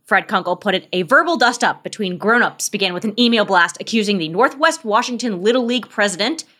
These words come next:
Ricky Davenport Thomas, and his allies of cheating to stack the league and his own team." It was filed in the style of a forty-page legal brief, which <laughs> peak D C, guys, peak D C.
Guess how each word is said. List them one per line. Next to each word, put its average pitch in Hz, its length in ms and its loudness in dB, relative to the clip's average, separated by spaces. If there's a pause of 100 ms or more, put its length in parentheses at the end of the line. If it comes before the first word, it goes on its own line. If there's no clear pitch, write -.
(140)
Ricky 233 560 0
Davenport 208 560 -2
Thomas, 269 460 0
and 196 140 -4
his 175 140 -6
allies 233 340 2
of 190 220 0 (220)
cheating 403 600 0
to 262 120 -2
stack - 500 -2
the 339 120 -2
league 302 420 0
and 220 160 2
his 185 320 -4
own 254 320 0
team." 277 260 0 (300)
It 196 100 0
was 185 200 -4 (100)
filed 285 560 0
in 226 100 0
the 214 80 0
style 208 460 2
of 190 140 0
a 170 280 -2 (160)
forty-page 202 1080 0
legal 180 260 -2
brief, 156 440 -4
which 185 340 0 (200)
<laughs> - 200 -12
peak 415 360 4
D 254 100 0
C, 185 220 -2
guys, 95 280 -2 (200)
peak 381 220 2
D 277 100 0
C. 123 360 -4